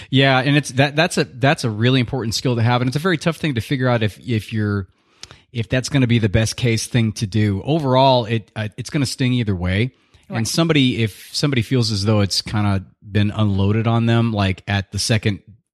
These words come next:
Speaker 1: date coffee thing, if you're doing like an online thing,
Speaker 2: Mm-hmm.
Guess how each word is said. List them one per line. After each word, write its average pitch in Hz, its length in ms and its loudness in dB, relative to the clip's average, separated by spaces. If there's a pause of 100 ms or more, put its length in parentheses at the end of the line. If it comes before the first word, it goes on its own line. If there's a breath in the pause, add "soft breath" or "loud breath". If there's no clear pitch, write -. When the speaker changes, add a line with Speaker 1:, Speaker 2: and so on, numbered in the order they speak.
Speaker 1:
date 104 400 0
coffee 101 460 0
thing, 104 260 0
if 101 140 -4
you're 92 80 -2
doing 95 240 0
like 90 160 -6
an 90 80 -8
online 95 500 2
thing, 104 320 2 (100)
Speaker 2:
Mm-hmm. 190 360 -8